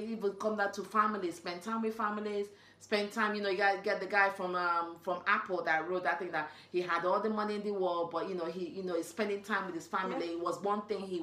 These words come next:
Speaker 1: wished that he did, he, he did more of. You know, so we worry about things. Worry less.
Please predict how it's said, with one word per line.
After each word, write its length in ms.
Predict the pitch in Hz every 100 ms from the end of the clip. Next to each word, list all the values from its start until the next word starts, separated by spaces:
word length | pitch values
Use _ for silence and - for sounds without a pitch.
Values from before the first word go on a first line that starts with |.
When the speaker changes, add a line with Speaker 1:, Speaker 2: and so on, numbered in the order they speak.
| 160
Speaker 1:
wished 240 | 190 196 -
that 140 | 139
he 100 | 156
did, 220 | 147 185
he, 260 | - 156 147 -
he 120 | - 165
did 280 | 175 156
more 380 | 170 202 220 202
of. 240 | - - - - - - -
You 80 | 214
know, 180 | 196 196
so 520 | - 240 220 208 - - - -
we 100 | 240
worry 380 | 220 262 277 285
about 440 | 233 226 202 -
things. 460 | 233 233 233 - -
Worry 380 | 262 339 381 330
less. 560 | 311 240 - - -